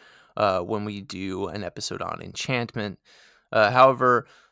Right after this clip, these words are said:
also in this segment is a discussion on how possession can be the result of traumatic experiences or, uh, sexual experiences where there's a lingering mental energy which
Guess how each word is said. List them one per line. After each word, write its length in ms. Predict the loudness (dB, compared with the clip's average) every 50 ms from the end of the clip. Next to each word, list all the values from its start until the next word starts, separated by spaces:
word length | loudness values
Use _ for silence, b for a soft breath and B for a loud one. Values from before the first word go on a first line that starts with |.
| b b 0
also 380 | 0 0 2 2 0 0 0 0
in 140 | 0 -2
this 120 | -2 -2 -2
segment 540 | -2 -2 -2 -2 -4 -4 -6 -8 -8 -8 -10
is 100 | -10 -12
a 80 | -12
discussion 560 | -12 -10 -10 -10 -8 -8 -8 -8 -8 -8 -8
on 160 | -8 -8 -10 -10
how 560 | -12 -10 -6 -4 -2 0 0 0 0 0 -2 -4 -8
possession 800 | -8 -8 -6 -4 -4 -4 -4 -6 -8 -10 -10 -10 -10 -12 -12 -16 -18
can 580 | -14 -12 -10 -10 -8 -10 -10 -12 -12 -14 -16 -18 _ _ -20 -16
be 200 | -12 -10 -8 -8
the 100 | -8 -8
result 640 | -10 -10 -10 -8 -4 -2 -2 0 0 -2 -4 -8 -10
of 380 | -10 -8 -8 -6 -8 -8 -8 -10
traumatic 500 | -10 -10 -10 -10 -8 -8 -8 -8 -8 -10
experiences 1040 | -16 -14 -12 -10 -8 -8 -8 -6 -6 -6 -8 -8 -8 -10 -8 -8 -8 -8 -8 -10 -10
or, 500 | -10 -10 -10 -8 -8 -8 -8 -8 -8 -6
uh, 280 | -6 -6 -6 -6 -6 -6
sexual 360 | -6 -6 -6 -6 -6 -8 -10 -10
experiences 840 | -10 -10 -12 -10 -8 -6 -6 -6 -6 -8 -8 -8 -8 -8 -10 -10
where 160 | -8 -6 -6 -4
there's 320 | -2 -4 -4 -4 -4 -6
a 360 | -6 -4 -4 -4 -4 -4 -6 -6
lingering 680 | -6 -8 -6 -6 -6 -4 -2 -2 -2 -2 -4 -6 -6 -6
mental 360 | -8 -8 -8 -10 -10 -12 -10 -10
energy 500 | -8 -6 -6 -6 -8 -8 -12 -12 -12 -12
which 440 | -10 -10 -10 -10 -10 -12 -16 -16 -16